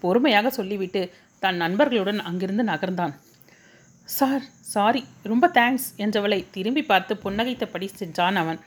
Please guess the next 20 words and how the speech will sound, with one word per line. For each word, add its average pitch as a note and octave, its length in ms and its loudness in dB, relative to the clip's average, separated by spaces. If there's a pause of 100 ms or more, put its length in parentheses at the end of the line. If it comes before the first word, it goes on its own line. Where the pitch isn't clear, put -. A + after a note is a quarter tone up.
(420)
அவள் G3 300 2
வண்டியை A3+ 540 2
செல்ஃப் A#3 240 0
ஸ்டார்ட் D4 240 4
செய்ய F#3 480 0
அது F3+ 220 -2
கிளம்பாமல் G#3 640 2
வம்பு F3 260 -2
செய்தது. F3 420 -4 (480)
கிக் - 300 -10
ஸ்டார்ட்டும் D4 340 6
ஆகாமல் A#3+ 460 2
தவித்தாள். F3+ 480 -2 (580)
"மெக்கானிக் C4+ 420 0
கிட்ட G#3 160 0
தான் A#3 200 -4
கொண்டு G#3 240 0
போகணும் F#3+ 300 -4
போல" D#3+ 220 -6 (340)
என்று F#3 320 -2